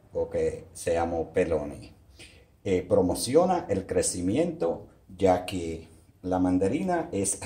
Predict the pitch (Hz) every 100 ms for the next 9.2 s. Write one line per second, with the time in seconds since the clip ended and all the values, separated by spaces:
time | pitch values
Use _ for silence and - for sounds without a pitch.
0 | 95 95 - 85 82 90 87 80 87 85
1 | 82 85 87 - 170 214 - - 113 95
2 | 95 - 107 90 90 85 87 82 82 87
3 | 82 151 180 180 180 - - - - _
4 | - 123 - 101 95 92 98 190 175 160
5 | - 92 92 - 98 - 117 87 90 85
6 | 80 101 185 185 185 - 98 - 85 -
7 | 120 139 175 175 127 98 90 98 87 87
8 | - 131 - - - - 104 95 92 85
9 | 82 -